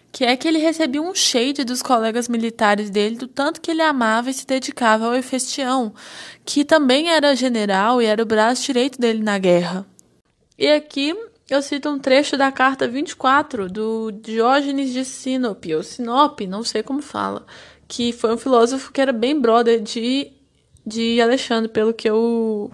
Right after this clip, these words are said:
pelo que eu vi aí, mas eu posso estar errada porque eu não vi muita coisa. Mas na carta vinte e quatro, Diógenes fala, se, pro, pro Alexandre, "Se queres ser bom e formoso, tira esse trapo que tem sobre tua cabeça e vem conosco.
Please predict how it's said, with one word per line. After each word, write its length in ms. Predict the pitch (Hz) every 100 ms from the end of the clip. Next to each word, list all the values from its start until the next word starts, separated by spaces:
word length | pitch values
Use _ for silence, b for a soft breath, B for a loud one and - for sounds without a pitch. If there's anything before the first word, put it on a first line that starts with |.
| -
pelo 180 | 220 220
que 140 | -
eu 100 | 214
vi 220 | 220 226
aí, 240 | 240 240 247
mas 220 | 247 254
eu 80 | 247
posso 240 | 240 240
estar 160 | - 247
errada 420 | 247 226 233 240
porque 960 | - 262 262 - 226 226 240 240 240 240 b b b b b b b b -
eu 140 | 220
não 80 | 247
vi 140 | 240 233
muita 260 | 240 294
coisa. 380 | - - - - - B B B -
Mas 340 | 247 294 311
na 140 | 294 294
carta 280 | 262 262
vinte 200 | 240 240
e 40 | -
quatro, 400 | 262 277 285 269
Diógenes 540 | 254 240 240 240 247
fala, 500 | - 226 214 196 214 _ b b b b
se, 280 | - - 330 - -
pro, 180 | - 240
pro 180 | - 220
Alexandre, 640 | 240 254 226 175 185 240
"Se 160 | - 302
queres 400 | - 294 330 339
ser 240 | 269 254
bom 220 | 220 226
e 40 | 226
formoso, 760 | - 214 226 240 226 208 208 b b b b
tira 260 | - 330 349
esse 220 | 320 294
trapo 400 | - 247 247 254
que 120 | -
tem 220 | 247 226
sobre 260 | 233 233 226
tua 160 | 233 240
cabeça 600 | 240 214 233 240 269 -
e 120 | 262
vem 160 | 247 220
conosco. 580 | 254 254 202 - -